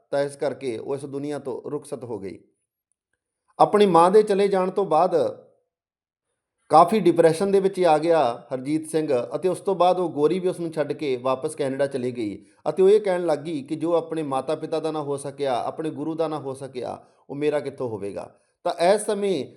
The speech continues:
ਜੋ ਹਰਜੀਤ ਸਿੰਘ ਹੈ ਉਸ ਨੂੰ ਪੂਰੀ ਗਹਿਰੀ ਸੱਟ ਲੱਗੀ, ਕਿਉਂਕਿ ਉਹ ਗੁਰੂ ਤੋਂ ਬੇਮੁਖ ਹੋ ਗਿਆ ਸੀ ਅਤੇ ਗੁਰੂ ਤੋਂ ਬੇਮੁਖ ਹੋ ਕੇ ਜੋ ਉਸਨੇ ਪਾਇਆ ਸੀ ਉਹ ਵੀ ਉਸ ਨੂੰ ਛੱਡ ਕੇ ਚਲਾ ਗਿਆ ਸੀ ਤੇ ਰਹਿੰਦੀ ਗੱਲ ਉਸ ਦੀ ਮਾਂ ਉਸ ਨੂੰ ਛੱਡ ਕੇ ਚਲੀ ਜਾ ਚੁੱਕੀ ਸੀ।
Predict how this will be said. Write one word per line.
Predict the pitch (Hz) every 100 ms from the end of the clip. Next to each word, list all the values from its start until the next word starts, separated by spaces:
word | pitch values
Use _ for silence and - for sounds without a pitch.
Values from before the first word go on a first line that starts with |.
| _
ਜੋ | 156
ਹਰਜੀਤ | 151 156 147 185 190
ਸਿੰਘ | 202 185
ਹੈ | 170
ਉਸ | 160 156
ਨੂੰ | 185
ਪੂਰੀ | 180 165 170
ਗਹਿਰੀ | 160 113 160 202
ਸੱਟ | 185 139
ਲੱਗੀ, | 143 127 131 131
ਕਿਉਂਕਿ | 113 170 180 180 127 - _
ਉਹ | 160
ਗੁਰੂ | 151 170 185
ਤੋਂ | 196
ਬੇਮੁਖ | 160 160 170 170
ਹੋ | 175 160
ਗਿਆ | 156 165
ਸੀ | 160 139 98 _ _ _ -
ਅਤੇ | 156 190 139 - - _ _ _ _ _ _ _ _ _ _ _
ਗੁਰੂ | 127 175
ਤੋਂ | 208 220
ਬੇਮੁਖ | 180 185 196 196
ਹੋ | 190
ਕੇ | 196 185
ਜੋ | 160 202
ਉਸਨੇ | 202 196
ਪਾਇਆ | 190 160 147 165 190
ਸੀ | 185 160
ਉਹ | 165
ਵੀ | 196
ਉਸ | 214 185
ਨੂੰ | 175
ਛੱਡ | 151 135
ਕੇ | 151
ਚਲਾ | 143 147
ਗਿਆ | 143 151
ਸੀ | 151 135
ਤੇ | 131 156
ਰਹਿੰਦੀ | 156 180 185
ਗੱਲ | 147 151
ਉਸ | 139 - 147
ਦੀ | 139
ਮਾਂ | 160 127 117 131
ਉਸ | 110 120 123
ਨੂੰ | 143
ਛੱਡ | 131 110
ਕੇ | 113
ਚਲੀ | 131 113 107
ਜਾ | 104 95
ਚੁੱਕੀ | - -
ਸੀ। | 92 92